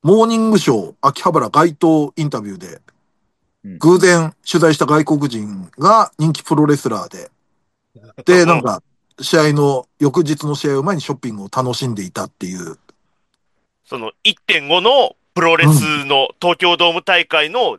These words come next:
Speaker 3: 前日？
Speaker 1: うん。前日。でも、一点四もあるけどね、プロレス。
Speaker 3: うん。
Speaker 1: 今回、確かツーデイズだったのかな、新日。
Speaker 3: うん。一点四と一点五だったみたいですね。
Speaker 1: うん。うん。何買ってたんだろう。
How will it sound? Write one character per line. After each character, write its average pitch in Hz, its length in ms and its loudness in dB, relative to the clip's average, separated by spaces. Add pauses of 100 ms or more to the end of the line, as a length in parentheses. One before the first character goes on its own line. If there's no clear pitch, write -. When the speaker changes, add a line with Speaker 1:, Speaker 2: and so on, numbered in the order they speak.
(140)
Speaker 3:
前 208 220 -6
日？ 214 280 -16
Speaker 1:
う 277 40 -14
ん。 359 40 -20 (1160)
前 143 120 4
日。 135 140 -2 (220)
で 233 80 4
も、 180 260 4 (460)
一 294 200 2
点 208 280 0
四 196 200 6
も 139 180 6
あ 196 40 6
る 226 100 2
け 147 100 4
ど 101 120 -6
ね、 123 240 0 (380)
プ 139 100 -2
ロ 131 140 4
レ 117 100 -2
ス。 101 300 -10 (380)
Speaker 3:
う 151 60 -8
ん。 156 40 -8
Speaker 1:
今 - 120 -4 (220)
回、 143 220 -4
確 208 200 0
か 110 140 -2
ツ - 160 0
ー 349 40 6
デ 403 80 8
イ 370 40 4
ズ 294 60 0
だ 131 80 2
っ - 40 -2
た 110 100 -10
の 92 80 -14
か 87 80 -16
な、 95 260 -10
新 123 220 -4
日。 110 220 -4
Speaker 3:
う 104 80 0
ん。 - 80 -6 (160)
一 220 100 -12
点 190 300 0
四 214 200 2
と 175 80 -2
一 202 100 -2
点 170 220 -2
五 185 260 4
だ 139 100 0
っ - 40 -20
た 113 100 -8
み 95 80 -20
た 87 100 -12
い 73 60 -14
で - 60 -20
す 107 60 -20
ね。 147 200 -4 (420)
Speaker 1:
う 143 60 2
ん。 151 80 4
う 127 40 0
ん。 92 120 -10 (2000)
何 214 240 2
買 127 120 2
っ - 40 -20
て 123 120 -2
た 104 120 -4
ん 90 40 -10
だ 82 100 -10
ろ - 120 -14
う。 - 60 -20